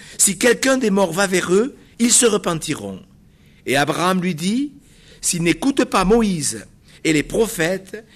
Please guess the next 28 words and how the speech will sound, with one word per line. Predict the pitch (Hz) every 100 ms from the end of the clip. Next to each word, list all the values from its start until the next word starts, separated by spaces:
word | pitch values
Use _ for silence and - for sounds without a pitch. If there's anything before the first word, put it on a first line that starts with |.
| -
ils | 156 160
ne | 170
se | -
laisseront | 156 170 131 139
pas | 151 247
persuader, | 226 - - 170 123 143 175 - - -
même | 165 240 151 95 - - -
si | - 156
quelqu'un | 170 185 175
des | 156 147
morts | 135 123
ressuscité. » | 170 - 147 - 104 - 135 165 165 - - - - -
Amen. | 247 147 92 90 - - _ _ _ _ - - -
Cette | - 190 190
histoire | 240 - 180 175 180 175 277 - _ _ _
que | 170
Jésus | 160 190 180 220
a | 185
racontée | 185 175 151 - 143 160 208 - - - -
nous | 151 170
rappelle | 202 208 214 196 170
une | 170
fois | 160 190
de | 175
plus | 160 151 165 185 -
une | 151
grande | 147 131 160 180
vérité | 143 143 143 131 - 131 147 165